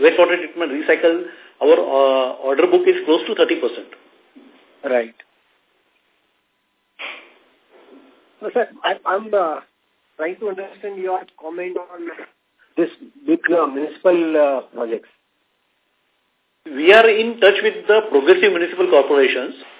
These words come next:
Speaker 1: because, uh, as, uh, told before, uh, in earlier con calls also, we are very, uh, particular about the commercials of the, uh, any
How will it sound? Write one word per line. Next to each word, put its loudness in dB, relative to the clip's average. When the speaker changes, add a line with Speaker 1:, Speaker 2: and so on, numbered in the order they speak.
Speaker 1:
because, 2
uh, 4
as, 6
uh, 4
told 6
before, 4
uh, 4
in -6
earlier 4
con 0
calls 2
also, -4
we 4
are 6
very, 2
uh, 0
particular 4
about 6
the 2
commercials 4
of 0
the, 0
uh, -2
any 2